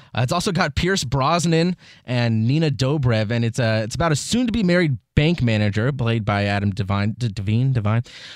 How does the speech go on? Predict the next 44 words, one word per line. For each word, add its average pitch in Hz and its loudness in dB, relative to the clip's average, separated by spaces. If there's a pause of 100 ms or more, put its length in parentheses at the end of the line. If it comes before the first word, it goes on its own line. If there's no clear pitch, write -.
uh, 139 2
suspects 220 -2
that 175 0
his 147 -2
parents, 190 -2 (220)
uh, 131 0 (540)
the, 135 -4
uh, 127 0
the 120 -4
parents 220 2
of 175 0
his 170 0
fiance, 156 0
so 117 -2
his, 110 0 (280)
his 131 2
in-laws, 117 2
might 147 0
be 147 0
the 143 -2
infamous 135 0
bank 160 0
robbers 117 0
who 123 -2
just 117 -2
held 120 0
up 113 -2
his 110 2
bank. 104 0 (500)
And 104 -6
so, 104 -6
uh, 98 -8 (220)
comedy 190 -2
ensues. 175 -2 (440)
And 185 -2
then 190 0
last 214 0
but 180 -2
not 190 0
least, 170 -2 (340)
uh, 131 -2
we 143 -2
have 160 0
that 151 0